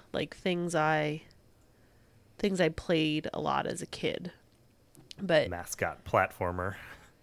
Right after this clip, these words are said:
Speaker 1: Yeah. Um, but I, I, I was, I was thirteen. Um, so I wasn't, like, a young kid, but whatever. Um,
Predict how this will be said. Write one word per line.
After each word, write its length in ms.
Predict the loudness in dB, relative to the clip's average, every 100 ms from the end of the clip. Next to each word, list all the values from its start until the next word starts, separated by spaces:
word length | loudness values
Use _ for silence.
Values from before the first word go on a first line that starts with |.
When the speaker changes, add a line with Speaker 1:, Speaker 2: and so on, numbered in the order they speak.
| -12 2
Speaker 1:
Yeah. 280 | 2 2 -4 -12 -20 -20 -14 2
Um, 520 | 4 6 4 0 -6 -12 _ _ _ _
but 100 | 6
I, 120 | 6 6
I, 120 | 2 6
I 40 |
was, 200 | 8 8 4 -10 -16 -16 -14 -16 -20 -20 -20 -20 -20 _ _ -10 -8 -10 _ -20 -20 -8
I 40 | -2
was 260 | -2 -2
thirteen. 1120 | 0 2 2 0 -4 -2 -2 -2 -4 -8 -10 -12 -20 _ _ _ _ _ _ _ _ _ _ _ _ _ _ _ _ _ _ _ _ -6
Um, 600 | -2 0 -2 -4 -8 -12 -18 -20 -18
so 280 | -10 -4 -2
I 80 | 0
wasn't, 240 | -2 -2
like, 220 | -4 -4
a 80 | -4
young 300 | -2 -2 -4
kid, 420 | -6 -4 -4 -4 -6
but 280 | -6 -6 -10
whatever. 500 | -10 -6 -6 -6 -10 -12 _ _ -20 _ _ _
Um, 580 | -6 -4 -4 -6 -8 -12